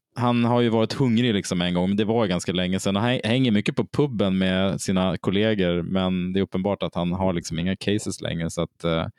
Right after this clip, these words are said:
det går bara neråt för honom. Han är ju nära att bli vräkt. Så dyker det upp ett fall då, som är en ung kvinna som har blivit, troligen blivit felbehandlad för att hon hamnar i koma på sjukhuset. Sjukhuset drivs ju av, eh, katolska kyrkan, så att det är, mm, s-, många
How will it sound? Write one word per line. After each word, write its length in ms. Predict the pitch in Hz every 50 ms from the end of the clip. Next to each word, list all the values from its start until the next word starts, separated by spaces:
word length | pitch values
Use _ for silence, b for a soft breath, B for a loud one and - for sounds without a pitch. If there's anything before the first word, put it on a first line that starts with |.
| b 78
det 100 | 104 110
går 100 | 110 120
bara 140 | 107 104 101
neråt 360 | 101 101 104 107 120 120 117
för 120 | - - 95
honom. 180 | 90 92 92
Han 120 | 98 101 104
är 40 | 101
ju 140 | 98 98 87 92
nära 220 | 101 98 92 92
att 60 | 90 85
bli 120 | 95 92
vräkt. 440 | 85 87 98 98 101 101 - - -
Så 100 | - 117 110 113 - - - - _ -
dyker 340 | 107 104 113 143 147 - 143
det 80 | 147
upp 160 | 175 170 -
ett 100 | 123 104
fall 400 | - - - - 180 170 127 101
då, 100 | 92 92
som 120 | 85 104 98
är 40 | 95
en 100 | 98 101
ung 160 | 101 98 98
kvinna 340 | - - 113 104 98 107 107
som 120 | - 110
har 80 | 98 92
blivit, 360 | 87 90 90 87 92 92 87 _ _ _ _ _ -
troligen 260 | - 123 117 120 123
blivit 180 | 117 117 98 -
felbehandlad 640 | - 120 107 95 107 110 131 139 127 101 95 92
för 80 | - 107
att 60 | 98
hon 140 | 110 107 104
hamnar 240 | 107 107 104 101 98
i 40 | 98
koma 480 | - - - 117 98 101 104 117 120 120
på 140 | 117 - 101
sjukhuset. 520 | - - 90 87 - - 95 90 98 90
Sjukhuset 460 | - - 107 101 - 127 117 - 120 _ _ -
drivs 300 | 104 104 95 87 - 101
ju 40 | 92
av, 280 | 90 92 92 85 87
eh, 180 | 92 90 92 95 - -
katolska 300 | 117 - 113 95 - 98
kyrkan, 720 | - - - 131 127 110 98 _ - - 139 151 160 147
så 100 | - -
att 120 | 110 - -
det 80 | 110
är, 280 | 107 104 104 104 104 101
mm, 400 | 101 101 95 78 73 65 55 71
s-, 160 | - - -
många 420 | 87 92 90 104 101 95 95 104